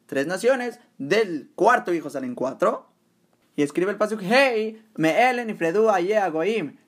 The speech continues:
be'artzotam". De estos, que son estos hijos,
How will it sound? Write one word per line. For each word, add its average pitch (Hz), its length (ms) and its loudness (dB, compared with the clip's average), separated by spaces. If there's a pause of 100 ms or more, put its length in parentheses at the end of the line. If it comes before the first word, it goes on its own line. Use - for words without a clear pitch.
be'artzotam". 147 640 -2 (160)
De 147 200 0
estos, 143 580 -2 (120)
que 120 140 -10
son 170 180 -2
estos 165 360 -6
hijos, 214 500 -2